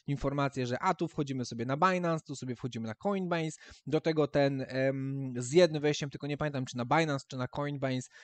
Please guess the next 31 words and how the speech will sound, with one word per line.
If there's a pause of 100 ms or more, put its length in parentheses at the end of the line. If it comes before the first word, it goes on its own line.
(120)
e,
doszła
również
informacja,
że
będzie
właśnie
ta
gra
Spider's
Tank. (280)
E,
jak
widzieliście,
dobrze
to
wygląda,
więc
to
też
dopompowało
cały
temat.
No
oczywiście
od
listopada
mamy
generalnie (200)
ciągle
spadki.